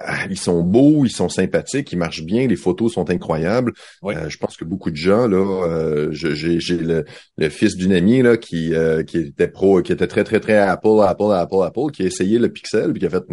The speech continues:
Speaker 1: Ah.
Speaker 2: Voilà. Il manque, euh, évidemment l'adoption massive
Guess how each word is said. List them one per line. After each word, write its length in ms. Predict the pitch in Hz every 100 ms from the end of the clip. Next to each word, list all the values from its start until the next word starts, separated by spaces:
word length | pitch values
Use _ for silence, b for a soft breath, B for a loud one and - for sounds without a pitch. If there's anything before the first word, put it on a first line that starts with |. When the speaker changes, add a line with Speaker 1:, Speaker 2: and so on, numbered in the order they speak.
| 85 104 - -
Speaker 1:
Ah. 260 | - 80 76
Speaker 2:
Voilà. 200 | 90 87 - _ _ _ _ _
Il 80 | 101
manque, 280 | 107 135 -
euh, 420 | 113 104 101 101 - -
évidemment 520 | 139 127 127 120 139
l'adoption 420 | 127 113 - 131
massive 580 | 127 110 - 143 139